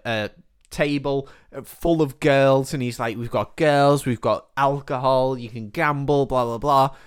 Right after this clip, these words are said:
And Michael is just like, "Fredo, what the fuck is going on here? Like, I'm here on business. Get these girls the fuck out of my room."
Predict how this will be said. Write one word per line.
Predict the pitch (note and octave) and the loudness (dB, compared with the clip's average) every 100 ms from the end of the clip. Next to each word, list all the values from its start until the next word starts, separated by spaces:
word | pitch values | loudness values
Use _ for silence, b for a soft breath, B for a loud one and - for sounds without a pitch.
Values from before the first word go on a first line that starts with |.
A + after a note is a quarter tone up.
| b b b b | b b b b
And | D3 C#3 | -6 0
Michael | D3 D#3+ E3+ | 0 0 -4
is | D3+ - | -6 -8
just | C#3 C3 | -8 -6
like, | A2 - _ _ _ _ _ | -6 -10 _ _ _ _ _
"Fredo, | D3+ C#3+ | 0 0
what | C3+ C3+ | -2 -2
the | C#3 | -4
fuck | - C#3+ - | -4 -4 -4
is | C#3+ | -4
going | C#3+ A#2+ | -4 -2
on | A2 A#2 | -2 -4
here? | A#2+ A#2 A2+ | -4 -4 -4
Like, | A2+ - - | -4 -6 -8
I'm | A#2+ A#2 | -4 -2
here | A#2 A2+ | 0 2
on | A2+ A2 | 0 -2
business. | G#2+ - A2+ A2 - - | -4 -4 -6 -8 -12 -4
Get | C3 - | -2 -2
these | B2+ B2 | -4 -2
girls | B2 A2+ A#2 | 0 0 0
the | - A#2 | -2 -6
fuck | - A#2+ G#2+ | -4 -6 -4
out | A2+ G#2+ | -4 -4
of | |
my | A2 | -4
room." | G#2 G#2 G2 A#2 | -4 -6 -6 -10